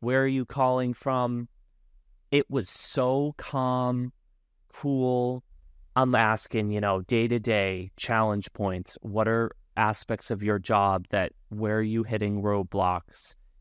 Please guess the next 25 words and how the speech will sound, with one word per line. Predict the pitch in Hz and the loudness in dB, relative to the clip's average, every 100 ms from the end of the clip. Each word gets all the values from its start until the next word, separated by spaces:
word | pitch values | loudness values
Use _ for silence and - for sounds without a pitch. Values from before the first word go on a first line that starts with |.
| - | -12
Tell | - 120 | -4 0
me | 113 110 | 0 0
more | 107 107 | 0 0
about | 98 101 95 92 | 0 2 2 0
that. | 101 92 90 87 - - - - | 0 0 0 -4 -12 -20 -20 -6
I | 110 | -2
don't | 107 107 | 0 0
have | 104 | 0
a | 110 | -2
ton | - 120 | -2 -2
of | 110 | 0
information | 110 104 113 107 104 - 107 | -2 -2 -2 0 -2 -2 -2
on | 101 | 0
that | 98 95 | 0 -2
vendor. | 95 107 101 98 95 | -2 -2 0 -2 -4
What | 92 104 | -2 -2
is, | 107 104 - - | -2 -4 -10 -14
what | 107 110 | -4 -2
does | 110 101 - - | -2 -6 -14 0
that | 110 101 | 2 4
mean? | 104 120 117 101 | 2 0 0 0
What | 101 | -2
do | 98 | 0
they | 101 | -2
do? | 95 113 104 95 | 0 0 -2 -2